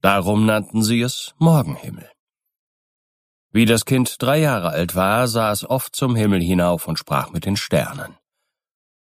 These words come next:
Eines Tages war es fort, und es dauerte viele Monate, bis es wieder nach Hause kam. Die Frau gab ihm Schläge,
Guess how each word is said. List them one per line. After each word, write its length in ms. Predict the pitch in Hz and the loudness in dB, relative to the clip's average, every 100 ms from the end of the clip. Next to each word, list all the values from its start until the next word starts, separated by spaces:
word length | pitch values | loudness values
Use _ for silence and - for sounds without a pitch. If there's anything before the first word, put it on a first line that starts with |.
| _ - | _ 0
Eines 340 | 98 101 104 | 2 4 2
Tages 340 | 117 110 110 | 0 0 -2
war 160 | 117 113 | 0 0
es 100 | 113 | -2
fort, 520 | - 107 60 - - _ _ _ _ - | -2 -2 -2 -10 -20 _ _ _ _ -2
und 140 | 107 | 0
es 160 | 110 - | 0 2
dauerte 400 | 123 120 120 131 | 2 2 2 0
viele 300 | - 190 185 | 2 2 4
Monate, 520 | 135 113 107 101 113 | 4 4 2 0 -4
bis 220 | 92 92 | -4 -4
es 160 | 95 - | -4 -2
wieder 240 | 85 78 | 0 2
nach 220 | 80 - | 0 -2
Hause 240 | 71 67 - | -6 -8 -12
kam. 360 | - - - - _ _ _ _ _ _ _ _ - | -14 -14 -14 -18 _ _ _ _ _ _ _ _ -2
Die 80 | 113 | 0
Frau 300 | 107 107 101 | 2 2 2
gab 220 | 92 82 | 0 -2
ihm 140 | 151 | -8
Schläge, 460 | - - 160 156 - | -6 0 2 0 -2